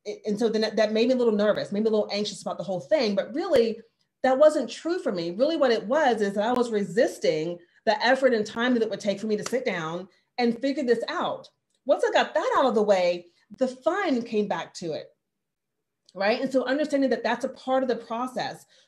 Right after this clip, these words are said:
when we're, when we're embarking on something new, when that fear comes up, is that, okay, there's, we're gonna have to invest some time, um, and effort in this. Am I willing to do that, right?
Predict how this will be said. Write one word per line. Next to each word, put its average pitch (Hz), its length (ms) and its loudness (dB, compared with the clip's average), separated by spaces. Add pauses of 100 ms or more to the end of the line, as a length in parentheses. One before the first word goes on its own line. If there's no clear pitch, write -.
when 214 140 -2
we're, 208 240 -2
when 190 160 -6
we're 196 240 -4
embarking 202 480 -4
on 196 100 -6
something 202 400 -6
new, 226 280 0
when 196 100 -4
that - 180 -8
fear 359 240 -6
comes 202 260 -6
up, 170 240 -4
is 190 120 -8
that, 208 140 0
okay, 254 180 -2
there's, 269 260 0 (260)
we're 254 220 -2
gonna 277 240 -2
have 254 140 -6
to 254 100 0
invest 226 320 -2
some 214 140 -6
time, 202 500 -6 (380)
um, 220 160 0
and 214 100 -4
effort 254 260 -4
in 196 120 -2
this. 143 260 -8
Am 269 140 4
I 277 60 2
willing 262 340 4
to 254 100 -6
do 269 200 -4
that, 156 240 -6 (1040)
right? 208 360 -4